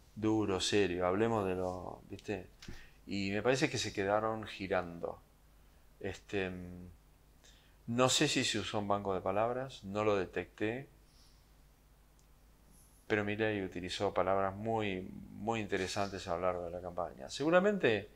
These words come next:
tenga mucho que ver con la forma de hablar de él, lo cual está fenómeno. Pero si fue la forma de hablar de él y si todo coincidió, bueno, vamos para arriba, o sea, le funcionó.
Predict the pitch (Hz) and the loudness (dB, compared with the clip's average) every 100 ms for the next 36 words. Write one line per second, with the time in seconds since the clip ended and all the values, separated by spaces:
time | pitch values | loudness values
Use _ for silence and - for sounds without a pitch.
0 | - - - 110 107 113 107 101 110 98 | -20 -20 -10 -6 -4 -2 0 0 0 0
1 | 92 - 104 92 90 92 95 92 127 147 | 0 2 0 2 2 4 4 6 6 6
2 | 85 - - - - - - - - 104 | 4 -10 -20 -20 -20 -20 -20 -16 -2 4
3 | 185 - - - - - - - - - | 6 6 4 -10 -16 -20 -20 -20 -20 -20
4 | - - - 117 120 90 90 - - - | -20 -18 -12 -6 -6 -8 -16 -20 -20 -20
5 | - - - - - - - - 95 92 | -20 -20 -20 -20 -20 -20 -14 -4 -4 -2
6 | 98 - 117 107 110 107 104 104 104 110 | -2 4 6 6 6 6 6 6 6 6
7 | 113 95 92 87 90 - 101 98 101 95 | 4 2 -4 -6 -6 0 2 2 0 0
8 | 101 101 156 139 90 - 120 85 57 - | 0 6 8 8 6 0 -2 -4 -8 -14
9 | - - - - - - - - - - | -20 -20 -20 -20 -20 -20 -20 -20 -20 -20
10 | - _ - 101 90 82 120 131 85 - | -20 _ 2 2 4 4 4 2 0 -4
11 | - 87 82 76 92 82 90 117 | -8 -4 -2 -4 -6 -6 -2 -2